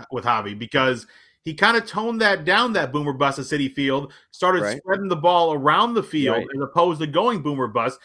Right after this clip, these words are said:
Speaker 1: His
Speaker 2: Right.
Speaker 1: strikeouts were way down. His
Speaker 2: Yep.
Speaker 1: batting average shot up.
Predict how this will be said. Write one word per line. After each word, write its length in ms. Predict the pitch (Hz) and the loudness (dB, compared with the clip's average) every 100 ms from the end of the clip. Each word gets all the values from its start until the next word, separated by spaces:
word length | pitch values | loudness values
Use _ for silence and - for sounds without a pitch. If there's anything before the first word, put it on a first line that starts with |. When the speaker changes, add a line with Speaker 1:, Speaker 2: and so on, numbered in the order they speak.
| - 156 | -8 -6
Speaker 1:
His 180 | 151 - | -4 0
Speaker 2:
Right. 180 | 190 196 | 0 0
Speaker 1:
strikeouts 280 | 185 170 151 | -2 -4 -2
were 160 | 131 | -4
way 320 | 123 143 196 | 0 2 2
down. 400 | 208 139 113 151 - _ 147 | 4 2 2 -4 -8 _ -8
His 140 | 135 | -4
Speaker 2:
Yep. 80 | 104 | 2
Speaker 1:
batting 340 | 175 220 190 | 2 2 0
average 260 | 180 170 143 | 0 0 -2
shot 460 | - - 160 180 180 | -2 0 2 4 4
up. 260 | 127 - | 0 -4